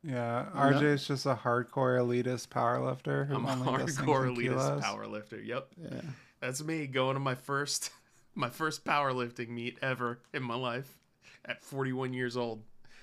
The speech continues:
Speaker 3: Hardcore elitist.
Speaker 2: Intense, dude. I
Speaker 1: Uh-huh.
Speaker 2: like it.
Speaker 3: It describes me
Speaker 1: Dude, do you wanna,
Speaker 3: perfectly.
Speaker 1: do you wanna hire my coach?
Speaker 3: Not really, no.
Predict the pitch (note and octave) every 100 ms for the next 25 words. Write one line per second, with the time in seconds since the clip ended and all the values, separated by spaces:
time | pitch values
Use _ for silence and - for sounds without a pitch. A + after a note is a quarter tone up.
0 | - - - - - - - - C3+ B2
1 | C#3+ C#3 C#3 C#3 A#2 A2 - - - -
2 | _ C3 - A#2 A#2 - A#2+ A#2 A#2 B2+
3 | B2+ C3 C3+ A#2+ A2+ A2+ A2 C3 - -
4 | - - - G#2 G2+ - G2+ G2+ G2+ D3+
5 | C#3 C3 C3+ D#3 E3 D3 - _ _ _
6 | _ _ _ _ _ _ _ _ - C#3
7 | C#3 D3 C#3+ C#3 C#3+ C#3 C3+ - A#2+ C#3+
8 | - - - _ _ _ _ _ _ _
9 | _ _ _ _ _ _ _ - C#3+ A2+
10 | G2+ C#3+ B2 C#3+ - - G2+ G2+